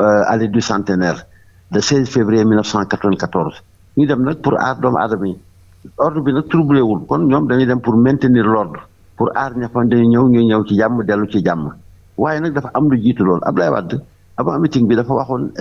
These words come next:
citoyen sénégalais ne bu leen am dara lu ngeen ragal ci alkaati, bu leen leen ragal ay nu-, doomu aadama lañ comme yéen. Eh, song, bu leen songee, song leen, wut leen ay yat, wut leen ay bant,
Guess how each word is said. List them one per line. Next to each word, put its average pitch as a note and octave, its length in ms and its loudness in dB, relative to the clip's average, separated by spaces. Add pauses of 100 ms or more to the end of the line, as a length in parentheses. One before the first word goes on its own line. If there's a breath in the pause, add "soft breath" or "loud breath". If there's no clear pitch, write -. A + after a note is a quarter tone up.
citoyen G#2 380 -2
sénégalais F2+ 400 0
ne A2+ 100 0
bu C#3 140 0
leen E3+ 120 0
am C3+ 180 0
dara D3+ 180 -2
lu D3 100 -2
ngeen A#2+ 140 -4
ragal A#2 240 -2
ci - 100 -4
alkaati, D#2+ 380 -2
bu F#2+ 140 0
leen A#2 160 4
leen A2+ 160 2
ragal G2+ 260 -2
ay G#2 140 2
nu-, A2 200 2
doomu A2+ 240 -2
aadama F#2 380 -4
lañ F#2+ 100 -4
comme G2+ 200 0
yéen. D#2 200 0 (460 soft breath)
Eh, F#2 160 2
song, C3+ 300 -2
bu C3+ 120 2
leen C#3+ 140 2
songee, A#2+ 340 -2
song A#2+ 300 -4
leen, F#2+ 160 0
wut A#2 180 -2
leen C3 200 0
ay G#2+ 100 2
yat, G2+ 240 -2
wut G#2+ 140 0
leen A2+ 180 0
ay A2 100 2
bant, G#2+ 220 -2